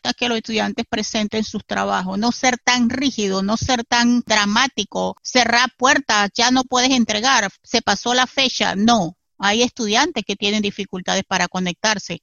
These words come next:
El internet en Panamá es bastante malo, por decir alguna palabra quizá un poco fuerte, pero se cae mucho, es muy débil.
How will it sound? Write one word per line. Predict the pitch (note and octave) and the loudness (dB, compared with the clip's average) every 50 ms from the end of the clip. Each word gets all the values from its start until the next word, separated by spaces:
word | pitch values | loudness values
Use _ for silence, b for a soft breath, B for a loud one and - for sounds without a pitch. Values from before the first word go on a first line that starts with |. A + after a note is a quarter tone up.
| _ - | _ -4
El | A#3+ B3 B3 B3+ | 0 2 4 4
internet | C4 B3+ - C4 B3+ B3+ C4 D4 D4+ | 4 4 4 2 2 4 4 4 4
en | C4+ | 4
Panamá | - A#3 A3+ A3 A3 A3+ A#3 A#3+ B3 B3+ | 4 2 0 0 0 0 2 2 2 2
es | B3+ | 2
bastante | B3+ A#3+ A3+ G#3 - - C#4 C#4 C4+ C4 - C#4 C4 C4 B3+ - - _ _ - | 2 0 -2 -4 -2 0 2 2 2 2 2 2 0 0 0 -2 -6 _ _ -2
malo, | G3+ A3+ B3+ B3+ B3 G#3 G3 F#3 | 0 2 2 2 2 0 -2 -4
por | F#3 - G3+ F#3+ G3 G3 - | -4 -4 -4 -4 -4 -6 -8
decir | - G3+ - G#3 G#3 - - - B3+ C4 B3+ | -12 -10 -6 -6 -6 -6 -4 -2 0 2 2
alguna | B3 B3 A#3+ A#3 A#3+ B3 A#3 C4 B3+ | 4 2 2 2 0 0 0 0 0
palabra | - A3 G#3 G3+ G#3+ G#3+ A3+ A#3 A#3 A3 G#3 G3 F#3 F3+ F3 | 0 0 0 0 0 2 2 2 2 4 2 2 0 -2 -6
quizá | - - A3+ - - B3+ | -8 -8 -6 -2 0 0
un | C4 B3 | 0 2
poco | - B3+ - - B3 | 0 -2 0 -2 -4
fuerte, | - - C4+ C#4 B3 A#3 - G3 F#3+ - _ | -2 0 -2 -2 -2 -2 -6 -8 -10 -8 _
pero | - A#3 A3 A3 G#3+ | -2 -2 0 0 -2
se | - - G#3+ G3 | -2 -2 -4 -2
cae | - - A#3 A#3 A#3+ A#3+ | -2 0 0 2 2 4
mucho, | A#3+ C4 C#4 C#4 - - - G#3 F#3+ F3 F3 F3+ - _ | 4 4 4 2 2 -2 -4 -6 -6 -6 -6 -8 -10 _
es | - G3+ G#3+ A3 A3 | -8 -6 -4 -2 -2
muy | A3+ A#3+ B3 A#3+ | 0 0 0 -2
débil. | A3 G#3+ C4 C4 C4 A#3 G3 G3 G3 F#3+ F#3+ | -2 -2 -2 0 0 0 -2 -2 -6 -8 -8